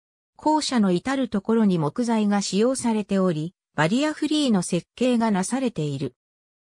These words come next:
校内には、バスケットボールのリングや日本庭園などがあり、それぞれ、ドリーム広場、ドリーム庭園と名付けられている。ドリーム庭園糸満市立西崎中学校のマンモス校状態を解消するため、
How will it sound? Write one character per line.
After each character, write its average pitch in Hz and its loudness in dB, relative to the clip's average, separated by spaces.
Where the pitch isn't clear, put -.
校 311 0
内 226 4
に 180 2
は、 165 0
バ 160 0
ス - -6
ケ - -2
ッ 320 -2
ト 302 0
ボ 302 2
ー 277 2
ル 220 2
の 190 2
リ 226 0
ン 285 -2
グ 214 0
や 160 0
日 156 -2
本 247 0
庭 269 0
園 254 0
な 254 0
ど 190 0
が 151 -2
あ 151 0
り、 143 -8
そ 180 0
れ 247 2
ぞ 208 2
れ、 175 0
ド 180 2
リ 277 0
ー 262 2
ム 208 4
広 220 -2
場、 - 2
ド 175 2
リ 277 2
ー - -2
ム 294 -4
庭 320 -2
園 247 2
と 202 0
名 170 0
付 220 -2
け - 4
ら 233 2
れ 202 2
て - -6
い 151 -4
る。 139 -6
ド 180 2
リ 285 2
ー 285 -2
ム 277 -4
庭 262 2
園 254 0
糸 240 0
満 233 2
市 233 -2
立 220 -2
西 190 0
崎 262 -4
中 254 -2
学 240 0
校 185 2
の 160 0
マ 175 2
ン 277 2
モ 294 0
ス - -6
校 277 0
状 262 0
態 196 0
を 151 0
解 196 0
消 226 -2
す 190 -2
る 180 -2
た 170 -2
め、 165 0